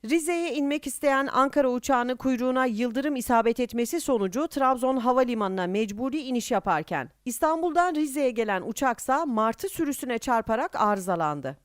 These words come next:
Ankara Esenboğa Havalimanı'ndan kalkan Anadolu Jet'e ait Rize Artvin Havalimanı uçağı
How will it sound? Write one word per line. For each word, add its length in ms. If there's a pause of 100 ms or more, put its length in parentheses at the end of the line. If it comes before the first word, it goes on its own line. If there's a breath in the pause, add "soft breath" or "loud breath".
(100)
Ankara 400
Esenboğa 680
Havalimanı'ndan 680
kalkan 560
Anadolu 440
Jet'e 320
ait 340
Rize 280
Artvin 420
Havalimanı 520
uçağı 440